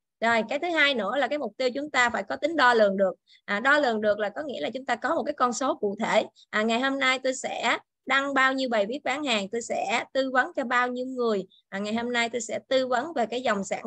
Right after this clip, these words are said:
phẩm, à, bếp từ cho năm người, ba người. À, ngày hôm nay tôi sẽ, à, chia sẻ cái cơ hội kinh doanh đó cho những ai, à, mối quan hệ xung quanh hay là data, vân vân. À,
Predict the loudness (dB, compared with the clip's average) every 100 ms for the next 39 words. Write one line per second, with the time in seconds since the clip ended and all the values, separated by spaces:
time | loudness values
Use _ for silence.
0 | -4 -4 -4 -8 _ _ -8 -4 -2 -2
1 | 2 4 4 2 _ _ -2 -2 0 0
2 | 0 0 0 0 2 0 0 -2 -2 -4
3 | _ _ -4 -2 -2 -2 -2 -2 0 0
4 | 0 -2 -2 -4 0 0 0 _ _ _
5 | 0 0 -2 _ 2 4 4 2 0 -2
6 | 0 0 -2 -4 -2 -2 0 -2 -2 -4
7 | -4 -2 -2 0 2 2 0 _ _ -4
8 | 0 0 2 2 2 -4 -8 -4 -2 -2
9 | -2 -2 -2 -4 -2 0 0 -2 _ _
10 | -8 0 2 2 -2 _ _ -8 -6